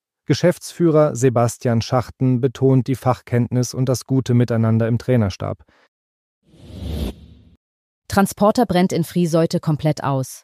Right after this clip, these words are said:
Speaker 2: In Frieseute hat am Samstagabend ein Transporter direkt an der Ellerbrocker Straße gebrannt. Das Feuer ist gegen kurz nach achtzehn Uhr ausgebrochen.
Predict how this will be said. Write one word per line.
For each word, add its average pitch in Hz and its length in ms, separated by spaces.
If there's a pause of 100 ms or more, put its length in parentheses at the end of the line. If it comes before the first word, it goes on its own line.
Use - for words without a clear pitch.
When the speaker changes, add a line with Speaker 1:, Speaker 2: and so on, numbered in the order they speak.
(240)
Speaker 2:
In 165 140
Frieseute 175 600
hat 190 140
am 156 100
Samstagabend 156 840
ein 160 120
Transporter 165 600
direkt 165 360
an 165 140
der 160 140
Ellerbrocker 147 500
Straße 139 440
gebrannt. 135 480 (180)
Das - 180
Feuer 214 380
ist - 180
gegen 170 220
kurz - 340
nach 160 160
achtzehn - 400
Uhr 180 220
ausgebrochen. 131 680